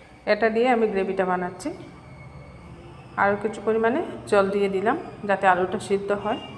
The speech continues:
এর জন্য। দিয়ে ভালো করে নাড়িয়ে পাঁচ থেকে দশ মিনিট ঢাকা দিয়ে রান্না করব।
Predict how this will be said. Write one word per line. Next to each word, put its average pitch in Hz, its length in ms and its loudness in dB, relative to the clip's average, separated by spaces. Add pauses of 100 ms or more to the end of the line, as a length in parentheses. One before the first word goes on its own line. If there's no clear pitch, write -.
(520)
এর 185 140 0
জন্য। 190 200 -4 (1120)
দিয়ে 202 200 2
ভালো 185 220 6
করে 190 160 2 (140)
নাড়িয়ে 190 300 0 (1400)
পাঁচ 196 200 4
থেকে 190 140 -2 (100)
দশ 190 200 0
মিনিট 208 260 0 (960)
ঢাকা 202 260 2
দিয়ে 214 200 6
রান্না 185 300 4
করব। 185 200 4